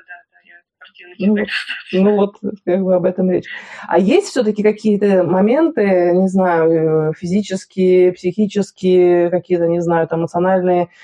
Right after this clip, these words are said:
Speaker 2: которые тяжело тебе, вот, например, вывозить? Не знаю, там, по, по любому поводу, или там потому, что ты барышня,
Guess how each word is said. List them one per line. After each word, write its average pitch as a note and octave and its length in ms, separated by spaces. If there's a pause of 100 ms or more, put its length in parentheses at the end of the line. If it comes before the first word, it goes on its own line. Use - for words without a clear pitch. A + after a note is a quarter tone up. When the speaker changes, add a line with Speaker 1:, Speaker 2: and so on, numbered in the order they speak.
(260)
Speaker 2:
которые F#3 920
тяжело F#3 480
тебе, C#3+ 260
вот, D#3 140
например, C#3+ 340
вывозить? D3 640
Не F3+ 140
знаю, E3 320
там, D3 220
по, F3 160
по G3+ 140
любому F3+ 440
поводу, D3+ 340
или E3 300
там D#3 220
потому, E3 360
что - 160
ты - 100
барышня, F#3+ 580